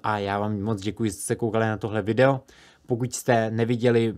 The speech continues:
moje předchozí video o plynovkách, tak budu rád, když mrknete na něj, najdete ho dole v popisku. A jinak, jako vždycky, ať už máte plynovku, nebo teda závěr z plynovky, a nebo máte ostrou, tak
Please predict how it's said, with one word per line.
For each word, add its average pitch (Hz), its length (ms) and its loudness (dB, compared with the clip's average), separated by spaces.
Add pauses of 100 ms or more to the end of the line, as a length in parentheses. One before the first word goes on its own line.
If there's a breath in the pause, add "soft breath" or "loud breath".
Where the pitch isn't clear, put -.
moje 110 180 2
předchozí 131 460 -2
video 131 280 2
o 117 80 -4
plynovkách, 143 640 2
tak 104 200 -4
budu 107 240 0
rád, 107 160 4
když 107 180 -6
mrknete 110 440 -4
na 113 160 2
něj, 131 300 0 (100)
najdete 101 380 -2
ho 104 100 0
dole 104 200 0
v - 60 -16
popisku. 156 580 2 (480 loud breath)
A 110 60 -4
jinak, 117 300 0 (560)
jako 104 220 -6
vždycky, 113 440 -4 (840)
ať 92 80 -12
už 117 120 -6
máte 123 260 2
plynovku, 127 600 0 (640)
nebo 95 220 -2
teda 95 260 -2
závěr 107 300 0
z - 60 -14
plynovky, 123 520 0 (440 loud breath)
a 107 360 4
nebo 113 240 -2
máte 120 260 2
ostrou, 131 520 2 (320)
tak - 260 0